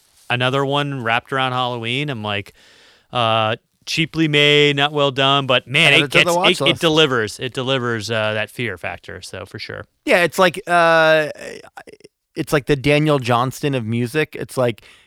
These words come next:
Speaker 2: this dude was, like, a creative genius, but he, like,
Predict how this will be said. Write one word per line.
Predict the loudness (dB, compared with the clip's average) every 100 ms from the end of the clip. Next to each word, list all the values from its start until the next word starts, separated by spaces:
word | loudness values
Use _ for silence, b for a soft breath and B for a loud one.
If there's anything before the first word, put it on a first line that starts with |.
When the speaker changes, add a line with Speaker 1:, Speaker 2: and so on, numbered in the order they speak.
| b _
Speaker 2:
this | -6 -4
dude | -2 0
was, | 0 -2
like, | -2
a | -4
creative | -4 -2 0 -2 -6
genius, | -6 -4 -2 -2 -2
but | -2 -2 -2
he, | -6 -2
like, | -2